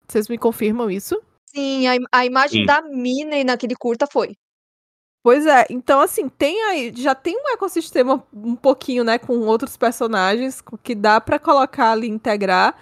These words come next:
Speaker 1: E eu acho que rola um jogo, eu acho que dá pra criar mais coisa ali dentro pra compor, né? O ideal seria que toda a família do Mickey, né, a, a trupe do Mickey,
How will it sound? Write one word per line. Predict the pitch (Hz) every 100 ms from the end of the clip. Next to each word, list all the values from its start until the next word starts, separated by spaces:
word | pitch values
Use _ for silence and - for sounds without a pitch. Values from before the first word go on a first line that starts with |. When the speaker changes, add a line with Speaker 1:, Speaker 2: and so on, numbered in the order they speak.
| - _ _ _ _
Speaker 1:
E | 285
eu | 440 605
acho | 571
que | -
rola | 508 480 494
um | 480
jogo, | 415 220 196
eu | 214
acho | 220 -
que |
dá | 285
pra | - 339
criar | - 277
mais | 262 285
coisa | - 214 240
ali | 220
dentro | 220 220 202 196 - -
pra | 233
compor, | - 233 226 196 214 285
né? | 214 226 - - _ _
O | -
ideal | 220 226 233
seria | - 233
que | -
toda | 220 247 269 220
a | 202
família | - 208 196 208
do | 202
Mickey, | 175 226 262 196 165
né, | 180 180 165
a, | - _
a | -
trupe | - 190 196
do | 185
Mickey, | 170 165 - 165